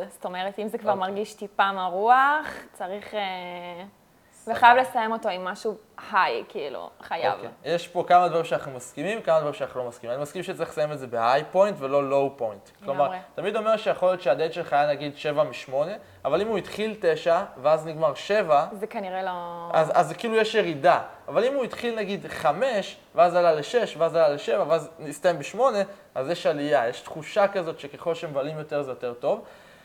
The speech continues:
Speaker 2: אמ, אני אגיד לך מה הייתה הדעה שלי לגבי הזמן של הדייט.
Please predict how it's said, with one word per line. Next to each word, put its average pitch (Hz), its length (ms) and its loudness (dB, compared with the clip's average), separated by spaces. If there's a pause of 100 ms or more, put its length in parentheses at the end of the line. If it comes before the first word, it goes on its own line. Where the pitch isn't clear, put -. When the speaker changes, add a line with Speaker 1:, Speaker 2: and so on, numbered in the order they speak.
(260)
Speaker 2:
אמ, - 40 -2 (1200)
אני 147 100 2
אגיד 202 120 2
לך 233 160 -2
מה 190 140 4
הייתה 185 260 4
הדעה 160 240 6
שלי 139 320 -6
לגבי 135 320 0
הזמן 143 260 4
של 139 160 -6
הדייט. 127 320 -6